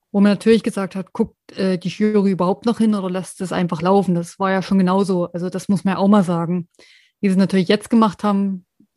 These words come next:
ist in meinen Augen auch nicht der richtige Weg gewesen. Äh, aber jedenfalls denke ich,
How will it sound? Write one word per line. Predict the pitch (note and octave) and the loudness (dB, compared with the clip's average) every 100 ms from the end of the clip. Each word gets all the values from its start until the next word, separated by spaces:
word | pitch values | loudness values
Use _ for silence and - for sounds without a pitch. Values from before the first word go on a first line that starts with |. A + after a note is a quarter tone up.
| F3+ E3+ | -16 -10
ist | F#3+ E3 | -8 -2
in | F#3+ | 0
meinen | F#3+ | 0
Augen | F#3+ F#3 | 0 2
auch | G#3+ | 4
nicht | A#3+ G#3+ | 4 4
der | |
richtige | F#3+ - G3 F#3 | -2 -2 -4 -2
Weg | F#3 F3+ | -2 -4
gewesen. | F#3 F3+ F3+ F#3 - _ _ _ _ _ _ | -4 -4 -4 -8 -10 _ _ _ _ _ _
Äh, | G3 F#3+ | -2 -2
aber | - F#3+ F3+ - | 0 0 0 0
jedenfalls | G#3+ G#3+ G#3 G3+ G3 - | 2 2 2 0 -2 -4
denke | G3+ G3+ | -4 -2
ich, | G3+ - | -4 -8